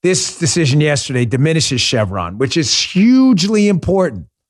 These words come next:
And it instructs lower courts to first consider whether these bureaucracies and regulators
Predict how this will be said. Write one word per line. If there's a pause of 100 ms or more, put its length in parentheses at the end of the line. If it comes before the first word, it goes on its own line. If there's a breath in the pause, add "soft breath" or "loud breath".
(380)
And
it
instructs
lower
courts (260)
to
first
consider
whether
these (260)
bureaucracies
and
regulators